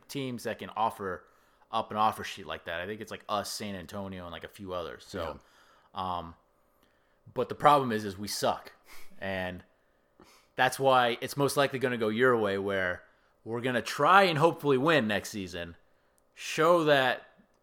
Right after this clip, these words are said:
Speaker 1: we've got good youth around us, and then make our push somehow, either via trade or via free agency in twenty twenty-three to become a contender. But it's the same thing that Rob Hennigan tried to do,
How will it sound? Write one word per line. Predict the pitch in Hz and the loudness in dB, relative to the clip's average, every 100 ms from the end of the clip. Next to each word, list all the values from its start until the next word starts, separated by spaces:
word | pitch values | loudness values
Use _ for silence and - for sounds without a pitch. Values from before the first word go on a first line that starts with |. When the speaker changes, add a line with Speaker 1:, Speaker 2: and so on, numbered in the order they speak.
| _ - | _ -10
Speaker 1:
we've | 110 131 | -6 0
got | 165 143 101 | 2 2 -2
good | 160 151 | -4 -4
youth | 139 180 143 | -4 -6 -4
around | 120 104 95 | -2 0 -2
us, | 90 85 - - _ _ | -4 -8 -10 -18 _ _
and | - 110 | -10 -6
then | 117 | -4
make | 127 135 | -2 0
our | 131 | 0
push | - 147 135 - | 4 2 2 -2
somehow, | 113 95 104 92 95 | -6 -4 -2 -2 -2
either | 110 107 | -4 -6
via | 101 104 | -6 -6
trade | 92 - 131 135 139 127 | -6 -4 -2 0 -2 -4
or | 98 | -8
via | 95 107 | -6 -8
free | 98 110 113 | -6 -8 -6
agency | 120 104 92 92 90 87 _ _ _ | -6 -8 -10 -10 -12 -12 _ _ _
in | 98 98 | -14 -12
twenty | 117 113 104 | -8 -8 -8
twenty-three | 113 104 95 113 110 90 85 _ _ _ _ _ _ _ | -8 -10 -10 -6 -4 -4 -6 _ _ _ _ _ _ _
to | - 104 | -10 -8
become | 104 123 107 | -6 -4 -4
a | |
contender. | - 98 87 117 87 65 - _ _ _ _ _ _ _ _ - - _ _ 107 110 | -6 -10 -6 -6 -6 -10 -14 _ _ _ _ _ _ _ _ -20 -20 _ _ -20 -2
But | 135 123 | 2 2
it's | 120 | 0
the | 127 | -4
same | - 151 151 | 0 0 0
thing | 147 151 | -2 0
that | 135 | 2
Rob | 123 127 117 | 6 6 6
Hennigan | 156 147 120 | 0 0 -2
tried | 104 104 90 | -4 -4 -6
to | |
do, | 85 87 87 90 | -8 -8 -8 -10